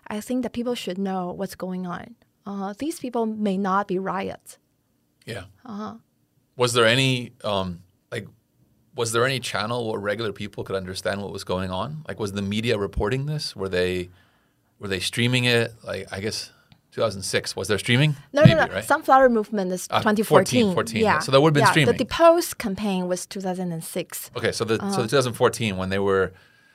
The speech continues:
Speaker 2: um, rushing this place, like, was, was information getting out, or was it sort of stuck in there as well?
Speaker 1: Well, at first, when people were asking for the Congress to review the Surface Trade Act clause by clause,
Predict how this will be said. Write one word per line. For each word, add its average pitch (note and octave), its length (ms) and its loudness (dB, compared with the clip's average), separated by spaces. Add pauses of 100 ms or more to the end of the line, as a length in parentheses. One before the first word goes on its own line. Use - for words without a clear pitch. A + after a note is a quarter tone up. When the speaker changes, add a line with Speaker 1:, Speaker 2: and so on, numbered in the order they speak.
(260)
Speaker 2:
um, F#2 260 -4
rushing A2 400 2
this F#2 140 -6
place, F#2+ 360 0
like, F2+ 200 -4
was, F#2+ 280 -2
was G2+ 200 -6
information A#2 580 -6
getting G2 240 -4
out, B2 220 -2
or G2+ 120 -8
was F#2+ 200 -8
it F2 100 -14
sort G2 160 -6
of F2 60 -10
stuck - 240 -4
in F2 80 -10
there E2+ 100 -10
as F2 100 -12
well? F2+ 200 0 (560)
Speaker 1:
Well, C4+ 160 2 (120)
at A#3+ 160 6
first, F4+ 640 -2 (260)
when A3+ 500 6
people D4 380 2
were A#3+ 200 4
asking A#3+ 800 0 (380)
for G#3 380 0
the G#3 80 -4
Congress A3 560 0
to G3 160 -2
review G#3 680 0
the G3 220 2
Surface G3 480 -2
Trade G3+ 480 -2
Act - 460 -2
clause - 360 0
by F#3+ 140 -6
clause, G3 560 0